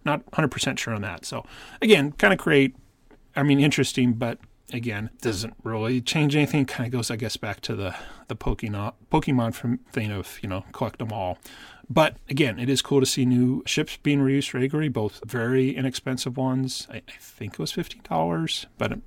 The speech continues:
don't quote me. I mean, whatever, it's in the marketplace. And then, you know, they had some of the bigger ones too. So overall, just, I think, good there. And again, if you're in the collection mindset, which I guess I am a little, at least on the cheaper ships, yeah, I'll probably buy that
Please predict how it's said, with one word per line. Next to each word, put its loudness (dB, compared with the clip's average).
don't -4
quote -4
me. -4
I -14
mean, -8
whatever, 2
it's -2
in 0
the -2
marketplace. -6
And 2
then, 6
you 2
know, -2
they -4
had -8
some -6
of -4
the -8
bigger -8
ones -12
too. -12
So -2
overall, 4
just, -8
I -8
think, -10
good -6
there. 2
And -2
again, -4
if -10
you're 0
in 2
the -2
collection -2
mindset, -4
which -6
I -10
guess -6
I -6
am -6
a -8
little, -2
at -10
least -4
on -4
the -8
cheaper -4
ships, -6
yeah, -4
I'll -4
probably -8
buy 4
that -2